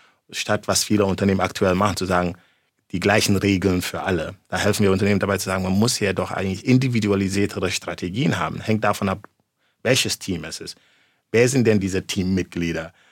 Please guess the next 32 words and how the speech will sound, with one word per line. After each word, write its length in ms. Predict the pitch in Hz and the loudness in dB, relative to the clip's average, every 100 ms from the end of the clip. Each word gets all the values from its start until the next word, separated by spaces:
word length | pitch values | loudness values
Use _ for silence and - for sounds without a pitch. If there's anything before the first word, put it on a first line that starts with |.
| _ _ | _ _
Äh, 280 | 98 92 92 | 0 2 2
wie 140 | 104 | 2
häufig 280 | 110 120 - | 2 0 -2
treffen 300 | - 107 117 | -2 -2 0
die 100 | 104 | 0
sich 240 | 101 101 - | 0 -4 -6
auch 180 | - 90 | -8 -8
so, 520 | 85 90 104 120 85 82 | -8 0 4 4 2 -2
weil 180 | 85 87 | -4 -4
sie 120 | 87 | -6
einfach 160 | 85 | -6
bestimmte 340 | 90 87 95 90 | -8 -6 -6 -6
Beziehungen 600 | 87 - 131 127 92 82 | -6 -4 -2 0 -2 -4
haben? 320 | 78 76 73 - - _ _ | -8 -8 -12 -20 -20 _ _
Wel-, 180 | - 110 | 0 0
an 120 | 117 110 | 2 2
welche 280 | 120 - | 2 0
Aufgaben 480 | 104 120 - 95 85 | 0 -2 0 -2 -2
arbeiten 420 | 80 82 - - | -6 -10 -12 -12
sie? 220 | 85 98 - _ | -14 -14 -18 _
Es 160 | - - | -12 -12
gibt 180 | - - | -14 -6
Teams, 340 | - 117 135 | 2 2 2
wo 60 | 107 | 0
man 160 | 104 | 0
einfach 300 | 95 98 98 | -2 -8 -8
auch 160 | 101 90 | -6 -4
sagen 260 | 98 98 | -2 -2
kann, 240 | 104 104 110 _ | -4 -8 -10 _
nee, 300 | - 160 220 - - | -2 0 0 -4 -12
verstehen 400 | - - 165 170 | -6 -2 0 2
wir. 160 | 87 | 0